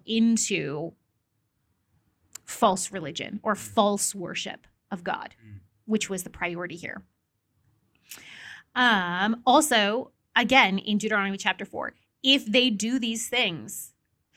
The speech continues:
Speaker 1: they will be driven from the land just like the Canaanites were driven from the
Speaker 2: Yeah.
Speaker 1: land. Uh, but God lets them know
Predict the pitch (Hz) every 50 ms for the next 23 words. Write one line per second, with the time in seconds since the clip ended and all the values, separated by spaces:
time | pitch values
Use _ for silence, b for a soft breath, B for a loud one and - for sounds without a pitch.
0 | b b b b 180 170 175 233 240 262 269 233 202 - - 196 226 254 254 269
1 | 262 208 254 247 208 196 220 220 214 226 226 233 226 240 214 214 214 214 196 214
2 | 233 226 202 185 175 175 165 175 165 - 208 208 202 208 - - 220 202 202 -
3 | - - - - 208 208 214 202 175 170 175 - - 180 175 - 190 180 - 175
4 | 180 175 175 175 175 - - - - - - - - - - B B B B B
5 | B B B B 190 180 180 185 202 202 185 170 254 294 339 302 220 196 175 -
6 | 208 226 214 202 196 208 202 - - - 202 202 196 185 175 175 175